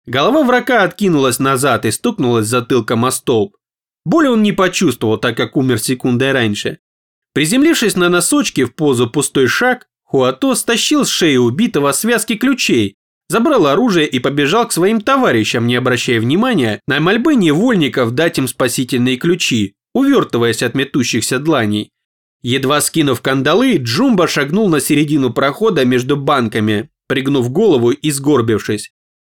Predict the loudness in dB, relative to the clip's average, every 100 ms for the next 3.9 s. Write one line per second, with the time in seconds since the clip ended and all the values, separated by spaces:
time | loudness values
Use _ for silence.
0 | -6 -4 0 0 0 0 0 0 -2 0
1 | 0 2 2 2 2 0 0 0 0 0
2 | -2 -2 -2 0 0 0 0 0 0 0
3 | 0 0 -2 0 0 -2 -6 -10